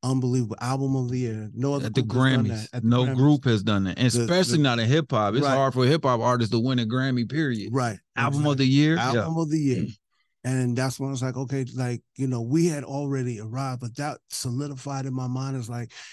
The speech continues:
Speaker 1: "Yo, the South really does have something to say."
Speaker 2: Mm.
Speaker 1: You know what I'm saying?
Speaker 2: Mm-hmm.
Speaker 1: And we said it in volumes, and not just in hip hop, man.
Speaker 2: Yeah.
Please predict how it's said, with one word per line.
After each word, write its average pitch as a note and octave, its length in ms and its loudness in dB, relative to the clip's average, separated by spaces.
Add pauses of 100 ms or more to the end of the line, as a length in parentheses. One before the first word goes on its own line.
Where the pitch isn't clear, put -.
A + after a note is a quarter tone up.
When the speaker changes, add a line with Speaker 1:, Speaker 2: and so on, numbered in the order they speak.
(140)
Speaker 1:
"Yo, D#3+ 360 -2
the C3 140 2
South C#3 340 -4
really C#3 260 0
does C#3 260 -6
have B2+ 160 -10
something C3 260 -6
to B2 60 -4
say." F3 360 -4
Speaker 2:
Mm. G2 380 0 (220)
Speaker 1:
You C#3 160 -2
know D3 160 -2
what C#3+ 120 -2
I'm C3+ 100 -2
saying? C3 280 -4
Speaker 2:
Mm-hmm. G#2 160 -4
Speaker 1:
And A2 120 -6
we C#3+ 100 0
said D#3+ 300 -2
it C3 120 -6
in C3 180 -4
volumes, C3 420 -4
and D3+ 120 -2
not G3 220 -2
just A#3 220 -6
in F3 120 0
hip F#3+ 260 -2
hop, A#2+ 200 -8
man. C3 280 -4
Speaker 2:
Yeah. G#2 260 2